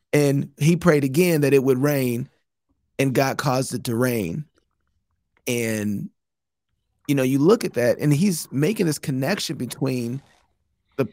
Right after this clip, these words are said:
this prophet and you and prayer, <laughs> you know, and the metaphysical realities of that, that there is this connection in prayer to God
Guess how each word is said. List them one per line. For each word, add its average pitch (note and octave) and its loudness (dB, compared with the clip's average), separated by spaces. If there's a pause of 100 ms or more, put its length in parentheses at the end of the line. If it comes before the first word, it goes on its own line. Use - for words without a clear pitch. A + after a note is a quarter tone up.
this C#3 -2
prophet F3+ -2
and C3 -4
you D#3 2
and C3+ -4
prayer, B2 0 (600)
<laughs> - -2
you C4 0
know, F#3+ 4 (100)
and F3 0
the F#3 2
metaphysical G3+ 2
realities E3+ 2
of D3 -2
that, D3 -2 (340)
that B2+ 0
there F3 0
is E3 -2
this D3+ -2
connection C#3+ -6 (420)
in F#3 -2
prayer D#3+ 0
to F#3 -4
God C3 -4